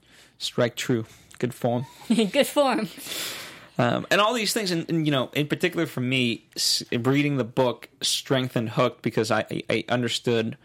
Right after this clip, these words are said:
Speaker 1: where certain things were coming from that weren't overly explained in the movie.
Speaker 2: Right.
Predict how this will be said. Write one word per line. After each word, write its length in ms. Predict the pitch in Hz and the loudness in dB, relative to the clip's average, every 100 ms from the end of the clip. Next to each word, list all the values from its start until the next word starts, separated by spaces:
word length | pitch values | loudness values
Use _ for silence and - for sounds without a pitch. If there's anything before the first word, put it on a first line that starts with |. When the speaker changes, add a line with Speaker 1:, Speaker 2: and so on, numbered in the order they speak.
| - - _ _ _ | -20 -20 _ _ _
Speaker 1:
where 260 | 120 117 113 | 0 2 2
certain 280 | - 113 | 0 -2
things 340 | 113 113 113 110 | -2 -2 -2 -6
were 80 | 110 | -6
coming 320 | - 117 110 | -2 -2 -2
from 240 | - 110 | -2 -2
that 180 | 110 - | -2 -2
weren't 280 | 117 113 - - | -2 -2 -2 -2
overly 380 | 120 110 113 113 | 0 0 0 -2
explained 500 | - - 113 110 - - | -4 -4 -4 -6 -10 -6
in 160 | 117 | -6
the 80 | 110 | -4
movie. 320 | 52 - - - _ - | -6 -8 -12 -20 _ -12
Speaker 2:
Right. 220 | 185 | -10